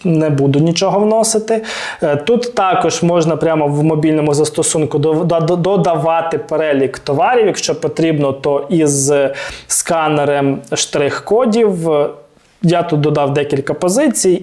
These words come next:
і ось формуємо, власне, чек. Обираємо позицію або можемо додати товар поза списком, який ми раніше не вносили. От єдине що, розробники Є-чеку, було б дуже круто, якби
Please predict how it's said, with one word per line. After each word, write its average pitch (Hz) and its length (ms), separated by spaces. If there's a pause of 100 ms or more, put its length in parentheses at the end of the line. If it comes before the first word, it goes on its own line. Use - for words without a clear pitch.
і 240 260
ось 208 360
формуємо, 170 680
власне, 143 640
чек. - 440 (280)
Обираємо 160 560
позицію 185 640
або 175 320
можемо 190 580
додати 170 520
товар 165 680
поза 175 340
списком, 180 640
який 143 340
ми 165 160
раніше 165 540 (360)
не 170 320
вносили. 156 600
От 139 200
єдине 165 440
що, 208 640
розробники 160 1160
Є-чеку, 151 800
було 160 260
б 143 100
дуже 151 260
круто, 226 340
якби 170 460